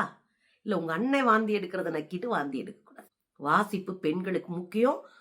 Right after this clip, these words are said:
அரசியல் பெண்களுக்கு வாசிப்பும் அறிவும் உரையாடலும் ரொம்ப முக்கியம்.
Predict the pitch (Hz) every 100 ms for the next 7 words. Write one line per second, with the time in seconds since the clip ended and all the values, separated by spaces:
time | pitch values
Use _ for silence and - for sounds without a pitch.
0 | - 143 262 311 339 311 233 226 214 196
1 | 190 285 180 190 262 254 - 294 262 175
2 | 233 254 403 - _ 165 208 330 370 311
3 | 240 311 302 339 427 339 233 135 -